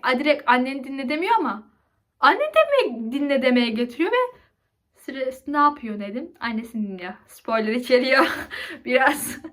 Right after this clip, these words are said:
Öyle ona sinir oldum. Onun dışında bence güzeldi yani. Oku-, sardı. Fazıl Necip ben ilk defa okumuştum.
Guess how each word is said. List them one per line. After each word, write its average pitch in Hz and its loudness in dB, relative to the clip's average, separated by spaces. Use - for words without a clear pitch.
Öyle 269 0
ona 262 -2
sinir 269 -8
oldum. 247 -2
Onun 226 -6
dışında 311 -6
bence 285 -2
güzeldi 247 -6
yani. 196 -12
Oku-, 254 -10
sardı. 294 -2
Fazıl 320 4
Necip 330 -4
ben 311 -2
ilk 311 -14
defa 277 -2
okumuştum. 226 -16